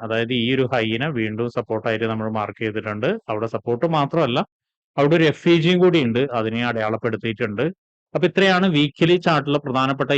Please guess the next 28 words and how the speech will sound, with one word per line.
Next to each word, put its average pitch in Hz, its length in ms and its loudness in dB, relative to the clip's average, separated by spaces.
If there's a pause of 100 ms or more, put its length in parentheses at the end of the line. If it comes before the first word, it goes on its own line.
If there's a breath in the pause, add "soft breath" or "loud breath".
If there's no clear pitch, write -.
(160)
ഏരിയാസ് 131 580 2
നമ്മൾ 113 160 -2 (100)
മാർക്ക് 110 240 -4
ചെയ്ത് 110 200 -2
വെച്ചിരിക്കുന്നത്. 107 600 -6 (480)
ഇനി 120 200 0
നമുക്ക് 127 220 0 (100)
ചെറിയ 127 180 2
ടൈം 135 240 2
ഫ്രെയിമിലേക്ക് 123 500 0
പോവാം. 117 260 -2 (640)
അതിനു 147 260 0
മുന്നേ 185 200 2 (260)
ഒരു 139 140 -6
പ്രധാനപ്പെട്ട 143 480 0 (120)
കാര്യം 127 320 0
പറയാനുള്ളത്, 123 520 0 (140)
ഗോൾഡിന്റെ 113 460 -2
പ്രൈസ് 123 480 0 (260)
all 117 140 -2 (100)
time 135 220 0
high-നെ 120 340 0
ബ്രേക്ക് 113 300 -2
ചെയ്ത് 123 180 0
ഇങ്ങനെ 123 220 -2
പോയിക്കൊണ്ടിരിക്കുകയാണ്. 110 840 -4 (580)
അപ്പൊ 135 160 0
അതുകൊണ്ട് 135 300 2